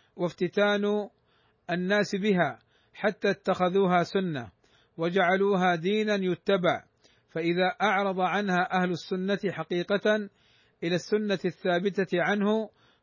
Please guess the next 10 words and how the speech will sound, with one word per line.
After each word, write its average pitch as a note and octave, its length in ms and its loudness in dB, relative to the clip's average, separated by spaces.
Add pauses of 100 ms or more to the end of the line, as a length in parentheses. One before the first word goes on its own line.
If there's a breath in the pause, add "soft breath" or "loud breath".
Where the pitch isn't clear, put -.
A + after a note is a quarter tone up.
قيل F#3+ 320 4 (440)
تركت F#3+ 420 0
السنة." D3+ 560 -4 (120)
انتهى. C#3+ 480 -2 (420)
الفائدة G3 480 2
الثانية، D3 600 -2 (600 soft breath)
هذا G#3 600 2 (960)
الأثر F3+ 680 0 (800)
الذي F#3+ 420 0
أخبرنا F3+ 760 0